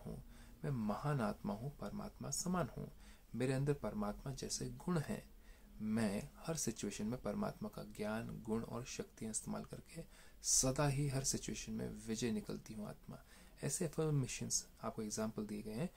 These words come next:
इनको इस्तेमाल करने से आपके अंदर कोई negativity या negative thoughts नहीं आते हैं। लेकिन इन अफर्मेशन को सिर्फ ऐसे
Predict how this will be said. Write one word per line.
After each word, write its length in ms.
इनको 200
इस्तेमाल 300
करने 260
से 200
आपके 380
अंदर 120
कोई 220
negativity 840
या 40
negative 540
thoughts 380
नहीं 100
आते 200
हैं। 220
लेकिन 200
इन 180
अफर्मेशन 460
को 80
सिर्फ 220
ऐसे 180